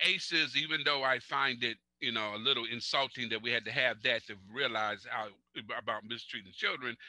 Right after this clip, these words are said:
was important for folks to take a, a, a look at how that affects the medical system. And I think that was the big piece, is we can prevent a lot of medical issues in our system if we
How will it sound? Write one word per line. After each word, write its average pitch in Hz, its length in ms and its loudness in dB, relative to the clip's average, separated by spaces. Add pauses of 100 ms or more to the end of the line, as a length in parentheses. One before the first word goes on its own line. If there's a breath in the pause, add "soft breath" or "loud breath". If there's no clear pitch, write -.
(160 loud breath)
was 147 180 2
important 143 520 -4
for 117 140 -16
folks 143 320 -8
to 117 80 -16
take 131 300 -2
a, 107 80 -4 (400 loud breath)
a, 127 680 -6
a - 40 0
look 131 400 -4
at 123 380 0 (300 soft breath)
how 123 480 -4 (260)
that 139 300 2
affects 123 420 -4
the 120 80 -8
medical 127 400 -2
system. - 440 -12 (420 soft breath)
And 110 100 -4
I 123 80 2
think 123 220 -4
that 135 180 0
was 117 120 -6
the 104 100 -10
big 107 240 -6 (100)
piece, 98 320 -14
is 98 180 -16 (320 loud breath)
we 156 140 0
can 160 240 0
prevent 135 540 0 (380 soft breath)
a 123 80 0
lot 127 340 2
of 110 160 -6 (260)
medical 127 840 -2 (240)
issues 110 640 -6
in 117 140 -4
our 107 160 -4
system 120 680 -6 (420 loud breath)
if 165 240 2 (120)
we 131 380 -4